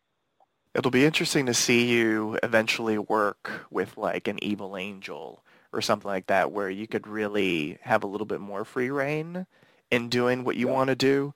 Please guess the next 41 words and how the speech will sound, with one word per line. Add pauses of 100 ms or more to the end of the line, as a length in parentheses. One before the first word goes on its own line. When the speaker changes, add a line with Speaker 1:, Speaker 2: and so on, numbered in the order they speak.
(480)
Speaker 1:
That'll
be
interesting
to
see. (680)
I'm
just
saying,
putting
Speaker 2:
Yeah.
Speaker 1:
it
out
there
for
you. (880)
Speaker 2:
That
would
be, (500)
that
would
be
really,
really
fun,
actually, (120)
to (120)
just, (720)
just
go
off
and
have
somebody
record.
That's, (640)
I
actually
want
to
do
that